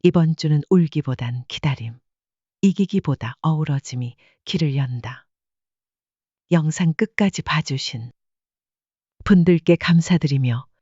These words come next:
구독과 좋아요 한 번씩 눌러주시면 앞으로도 더 많은 비법과 운세를 전해드릴 수 있습니다.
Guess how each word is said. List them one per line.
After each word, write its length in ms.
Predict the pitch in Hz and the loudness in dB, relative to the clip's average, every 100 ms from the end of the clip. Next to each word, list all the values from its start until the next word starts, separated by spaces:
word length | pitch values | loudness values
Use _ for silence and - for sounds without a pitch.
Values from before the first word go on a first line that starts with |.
| _ _ _ | _ _ _
구독과 500 | - 185 165 - 165 | 0 2 2 2 2
좋아요 600 | - 151 127 117 110 - _ _ _ _ _ _ | 4 2 2 -2 -4 -8 _ _ _ _ _ _
한 220 | - 220 | 0 4
번씩 400 | 202 190 180 175 | 6 4 4 4
눌러주시면 920 | 165 175 180 170 143 - 123 113 123 - _ _ _ - | 6 6 6 4 0 -2 -4 -4 -6 -12 _ _ _ 0
앞으로도 680 | 165 - - 127 117 110 - _ _ _ _ _ _ _ _ _ _ _ - | 0 0 -4 -4 -4 -10 -14 _ _ _ _ _ _ _ _ _ _ _ 2
더 180 | 185 170 | 4 6
많은 300 | 170 175 165 | 6 4 4
비법과 680 | 170 - 139 - - 135 - | 0 0 0 0 0 0 4
운세를 580 | 165 165 - 151 120 - _ - - - | 4 4 0 -4 -4 -6 _ -20 -20 -4
전해드릴 540 | - 151 151 143 131 | 2 4 4 2 -2
수 180 | 131 - | -4 -4
있습니다. 720 | 123 - 127 120 120 123 127 | -6 -2 -2 -2 -6 -10 -12